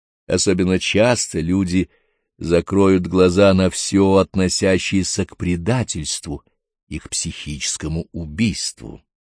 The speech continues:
Не желают даже представить, что они могут вредить мыслями на расстоянии. Так люди избегают того, в чем они чаще другого повинны.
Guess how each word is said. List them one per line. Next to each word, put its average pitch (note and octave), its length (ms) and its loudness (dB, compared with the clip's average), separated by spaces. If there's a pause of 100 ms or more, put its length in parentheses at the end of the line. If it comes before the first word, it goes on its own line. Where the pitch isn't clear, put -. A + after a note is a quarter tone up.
(840)
Не F#3+ 160 4
желают C#3 580 2
даже E3+ 280 2
представить, C3+ 720 0
что - 180 -2
они G#2 220 4 (320)
могут C#3 520 4
вредить D3+ 720 -2
мыслями C3+ 560 0
на A2 160 0
расстоянии. E2 680 -4 (520)
Так A2 500 2 (300)
люди E2 520 0
избегают D2+ 840 -4
того, D#2 420 -2 (200)
в - 80 -20
чем C#2+ 180 -6
они C2+ 180 -8
чаще - 600 -6
другого C#2 480 -10
повинны. A1+ 520 -14